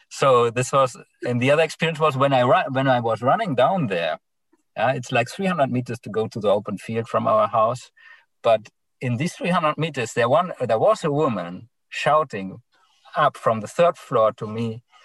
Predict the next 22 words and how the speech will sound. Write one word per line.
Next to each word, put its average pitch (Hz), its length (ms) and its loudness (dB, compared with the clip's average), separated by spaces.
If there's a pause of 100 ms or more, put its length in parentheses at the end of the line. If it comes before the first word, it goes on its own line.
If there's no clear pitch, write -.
(160)
"Sinvergüenza," 131 920 0
which 98 140 -14
is - 200 -12
like 90 360 -4 (200)
shameless. 139 680 -4
It's - 180 -20
a, - 140 -12
it's, 117 400 -14
it's, - 260 -18
it's 262 240 -16
like 165 280 -8
a, 127 200 -4 (500)
uh, 107 460 2 (160)
yeah, 120 120 2
it's 113 200 -6
an 151 100 0
insult, 147 460 4
a 107 60 -4
bad 190 240 2
insult, 104 420 -8
actually. - 400 -12 (480)
So 120 440 0